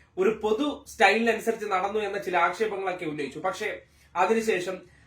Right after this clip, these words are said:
അദ്ദേഹം രാത്രി ഒൻപതേ കാലിന്, അപ്പൊ ഇന്നലെ എട്ട്, എട്ടേ കാലൊക്കെ ആയപ്പോഴാണ് ഞാൻ ആ വിഷയവുമായി ബന്ധപ്പെട്ട് ലൈവ് ചെയ്തത്.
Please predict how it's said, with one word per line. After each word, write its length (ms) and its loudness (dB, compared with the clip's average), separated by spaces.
അദ്ദേഹം 520 4
രാത്രി 260 6
ഒൻപതേ 420 2
കാലിന്, 260 2
അപ്പൊ 140 -4
ഇന്നലെ 360 -2
എട്ട്, 300 -2
എട്ടേ 380 2
കാലൊക്കെ 400 2
ആയപ്പോഴാണ് 640 2
ഞാൻ 420 -2
ആ 240 0
വിഷയവുമായി 440 0
ബന്ധപ്പെട്ട് 560 -4
ലൈവ് 260 0
ചെയ്തത്. 360 -6